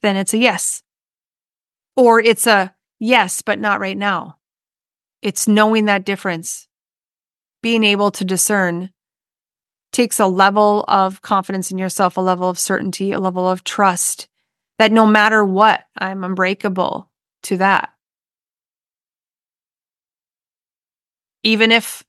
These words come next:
my full draft isn't done February twenty-first, it will be shortly after because there is a deadline and Tiff will adhere to it. But hey, I think I'm meant to teach people how to write a book in thirty days. <laughs>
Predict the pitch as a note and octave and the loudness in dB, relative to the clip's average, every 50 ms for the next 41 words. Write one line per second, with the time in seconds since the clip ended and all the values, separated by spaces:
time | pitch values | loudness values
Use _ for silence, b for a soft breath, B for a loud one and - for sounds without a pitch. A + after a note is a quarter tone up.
0 | _ _ _ _ - G#3 G#3 G3+ F#3+ - - G#3+ G#3 G#3 F#3+ G3 G#3 G3 G3 F#3+ | _ _ _ _ -2 0 0 0 0 -2 -2 0 0 0 0 2 2 2 2 0
1 | - - G3+ F#3 G3 F#3+ F#3 F#3 F#3+ F#3 F#3 F3+ - - F3+ F3+ F#3+ F#3 F#3 F#3 | -2 -6 -6 -4 -4 -4 -2 -2 -2 -2 -2 -4 -4 -4 -2 0 0 0 0 0
2 | F#3 - - G3 F#3+ F#3 E3+ - - A3+ A3+ G3 - - - - - _ _ _ | -2 -2 -4 -4 -4 -4 -4 -2 0 0 0 0 -2 -6 -8 -12 -16 _ _ _
3 | _ _ _ _ _ _ _ _ _ _ _ _ _ _ _ _ _ - A3+ A#3 | _ _ _ _ _ _ _ _ _ _ _ _ _ _ _ _ _ -10 -4 -2
4 | C4+ C#4 A#3+ A#3 G#3+ - - G#3+ G3+ - G3 F#3+ F#3+ F#3+ G3+ G#3 - - - F#3+ | 0 0 2 2 0 0 2 0 0 0 0 0 2 2 2 2 0 -2 -4 -2
5 | F#3 F#3 F#3 - _ _ _ _ _ _ _ _ _ _ _ _ - - - G#3 | -2 -4 -6 -12 _ _ _ _ _ _ _ _ _ _ _ _ -6 -4 -2 -2
6 | F#3 - G#3 G3+ G#3+ A3 G#3+ G#3+ F#3 G#3 G3+ G3+ G3 G3 F#3 F3 F3 F#3 F#3 - | 0 2 2 4 4 2 2 0 0 0 0 0 0 0 0 0 -2 -4 -4 -6
7 | - F#3+ - - A#3+ - - A3 A3 G#3 G#3 - - F#3+ F3+ - G#3+ G#3 G3+ - | -6 -6 -4 -4 -6 -4 -2 0 0 0 0 0 -2 -4 -2 -2 0 0 0 -2
8 | - F3+ - - - - _ _ _ _ _ _ _ _ _ _ _ _ _ _ | -4 -6 -8 -8 -10 -14 _ _ _ _ _ _ _ _ _ _ _ _ _ _
9 | _ _ _ _ _ - G3+ G#3+ G#3 G3 A3 A#3+ A3+ F#3 - - F#3 F3+ - - | _ _ _ _ _ 0 0 0 0 0 2 2 2 2 2 0 -2 -2 -2 -2
10 | A#3+ A#3 - - G3 G3 G3 G3+ G3+ G3+ G3+ - F#3+ - - A#3 A#3 - - - | -4 -2 -2 -2 -2 0 0 0 0 -2 -2 -6 -8 -8 -6 -6 -6 -6 -6 -6
11 | G#3+ G3 - F#3+ F#3 F3 - - F#3+ F#3 F#3+ F#3+ G3 F#3+ F#3+ F#3+ F#3+ F#3+ F3 F#3+ | -6 -2 -2 -2 -2 -2 -2 0 0 0 0 0 0 0 0 -2 -2 -2 -4 -4
12 | G3+ G#3 - G3 F3+ F3 - F#3+ F#3+ F#3 F#3 F#3 G3 G#3 G#3 F3 F3+ G3+ - - | -4 -4 -4 -6 -8 -6 -6 -4 -4 -4 -4 -4 -4 -4 -4 -6 -6 -10 -12 -16
13 | - _ _ | -16 _ _